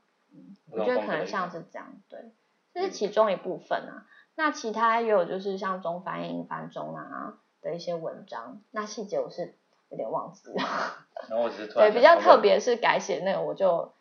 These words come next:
Speaker 1: 记得比较清楚，
Speaker 2: 嗯。
Speaker 1: 因为那时候当下是想说，诶，这个好像跟翻译没什么关系，为什么会有这个改写的段落这样？
Speaker 2: 嗯。
Speaker 1: 那我记得那时候笔试通过之后，他就有通知说可以去考口试嘛。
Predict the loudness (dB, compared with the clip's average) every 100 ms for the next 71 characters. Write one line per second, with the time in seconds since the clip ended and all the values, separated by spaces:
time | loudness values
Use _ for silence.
0 | _ -8 -6 -4 -2 -4 -6 -8 -10 -12
1 | -4 -2 -2 0 0 4 2 2 -4 -2
2 | -4 -4 -8 -8 -6 -4 -4 0 0 0
3 | -4 -8 -6 -4 -4 -4 -6 -6 -10 -16
4 | -12 -12 -12 -14 -10 -10 -12 -8 -6 -4
5 | -6 -6 -14 -12 -10 -10 -6 -4 -4 -8
6 | -12 -12 -14 -16 -16 _ _ _ _ _
7 | -20 -18 -20 _ -8 -2 2 4 2 0
8 | 4 4 4 2 0 0 -4 -4 -4 0
9 | 0 4 2 2 -8 -8 -8 -2 2 2
10 | 0 -10 _ _ -6 2 2 2 -6 -8
11 | -10 -12 -10 -4 -4 -4 -8 -8 -10 -10
12 | -8 -8 -10 -12 -14 -14 -14 -18